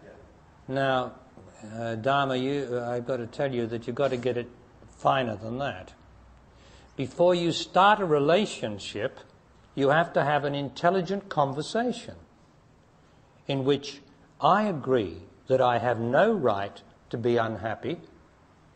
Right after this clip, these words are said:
Speaker 2: but if I do get unhappy, I, you have every right to ask me why I'm unhappy and for me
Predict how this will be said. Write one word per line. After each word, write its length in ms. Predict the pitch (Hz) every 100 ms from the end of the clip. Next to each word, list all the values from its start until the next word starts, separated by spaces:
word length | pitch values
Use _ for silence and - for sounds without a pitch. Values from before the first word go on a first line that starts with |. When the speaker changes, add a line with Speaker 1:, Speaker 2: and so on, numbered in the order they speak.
| _ -
Speaker 2:
but 100 | 110
if 120 | 110
I 120 | 110
do 240 | 104 131 147
get 180 | 127
unhappy, 640 | 117 107 98 104 92 117 131 - - - - _ -
I, 160 | 110
you 320 | 98 107 123 120
have 280 | 117 104 147
every 280 | 175 180
right 360 | 117 107 117 123
to 100 | 143 -
ask 320 | 127 151 -
me 100 | 143
why 240 | 104 104 98
I'm 240 | 95 95
unhappy 580 | 95 92 95 85 143 165 - - _ _ _ _ - -
and 240 | - 135 120
for 140 | 147
me 420 | 131 120 104 139